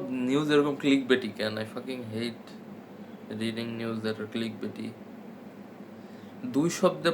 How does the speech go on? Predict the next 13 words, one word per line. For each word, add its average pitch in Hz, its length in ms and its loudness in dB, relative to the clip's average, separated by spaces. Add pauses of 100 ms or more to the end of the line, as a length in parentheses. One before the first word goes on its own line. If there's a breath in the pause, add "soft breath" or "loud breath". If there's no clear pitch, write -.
পদত্যাগ 139 540 6
পাঠালেন 131 440 6
শিক্ষিকা। - 720 -2 (840)
দুই 135 120 6
শব্দে 156 320 -2
কিভাবে 120 380 0
পদত্যাগ 110 460 -4
করে? 113 240 -4 (420 loud breath)
পদত্যাগ 160 500 10 (120)
করলাম, 110 380 -2 (1600)
সিগনেচার 143 600 2 (460)
প্লাস 120 360 8 (1400)
হচ্ছে 117 380 -4